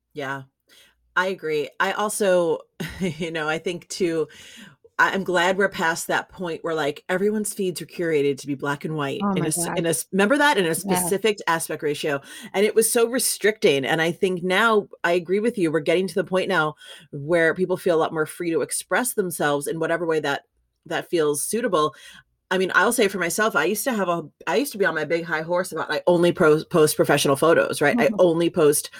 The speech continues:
Speaker 1: photos to my grid that can be credited, um, to my photographers, but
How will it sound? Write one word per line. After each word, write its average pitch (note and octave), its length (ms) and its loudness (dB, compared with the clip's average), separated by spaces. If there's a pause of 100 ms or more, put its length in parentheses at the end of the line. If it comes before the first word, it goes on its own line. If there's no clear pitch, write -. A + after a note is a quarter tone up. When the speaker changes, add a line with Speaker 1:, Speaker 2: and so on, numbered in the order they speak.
(280)
Speaker 1:
photos F#3+ 300 6
to F#3 80 -2
my F3 100 2
grid D#3 260 4
that C#3 120 2
can D3+ 80 -14
be C#3 80 -10
credited, F#3 640 -4 (340)
um, C3+ 260 -6
to - 120 -10
my C#3 140 -6
photographers, G3 720 -4
but - 220 -4